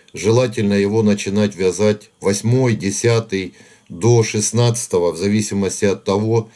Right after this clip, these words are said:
э, какая рыба, на какую рыбу вы будете охотиться. И в качестве тела я буду использовать обыкновенную вот такую акриловую синтетическую нить, которая, как вы видите, мне подходит по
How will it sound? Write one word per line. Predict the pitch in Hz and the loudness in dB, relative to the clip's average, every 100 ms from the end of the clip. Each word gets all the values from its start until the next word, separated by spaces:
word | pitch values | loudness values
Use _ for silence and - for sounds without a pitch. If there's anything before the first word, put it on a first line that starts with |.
| - _ - | -20 _ -6
э, | 82 82 80 80 73 | -4 -2 -2 -4 -4
какая | 98 110 107 98 | -4 0 2 0
рыба, | 98 85 92 - _ - _ | -2 -2 -4 -6 _ -20 _
на | - 104 | -2 -2
какую | 113 143 127 | -2 0 0
рыбу | 110 104 | 0 0
вы | 95 92 | -4 -6
будете | 87 95 92 92 | -6 -6 -4 -2
охотиться. | 87 92 73 69 - - - _ - - - - - | -2 -4 -6 -8 -14 -16 -20 _ -20 -20 -20 -20 -8
И | 143 135 | -2 0
в | 101 - | 0 0
качестве | 131 117 117 - 110 113 104 - _ _ - _ - | 0 0 -4 -4 0 0 0 -6 _ _ -20 _ -8
тела | 139 147 98 73 - - | 0 0 0 -4 -10 -6
я | 98 135 | -2 0
буду | 127 107 113 | 0 0 -2
использовать | - 127 120 98 92 85 - | -2 -2 -2 0 -2 -2 -4
обыкновенную | 98 101 110 117 117 120 101 92 | -4 -2 0 0 2 2 0 -2
вот | 95 107 | 0 0
такую | - 104 107 98 76 - | 0 -4 -2 -2 -4 -8
акриловую | - 104 117 120 95 78 76 | -6 -2 2 2 2 -2 -4
синтетическую | 71 104 95 104 113 107 92 - 95 95 | -4 -4 -2 -4 -4 -4 -6 -8 -6 -2
нить, | 117 123 - _ - - - _ | -2 -2 -8 _ -20 -20 -20 _
которая, | 104 104 117 107 | -2 2 2 2
как | 104 104 98 | 2 -2 0
вы | 104 | -2
видите, | 113 104 98 92 87 | 0 -2 0 0 -2
мне | 101 104 110 104 | -2 0 2 0
подходит | - 92 - 127 - 85 - | -2 -6 -2 0 0 -4 -8
по | - 110 113 110 | -2 0 0 -2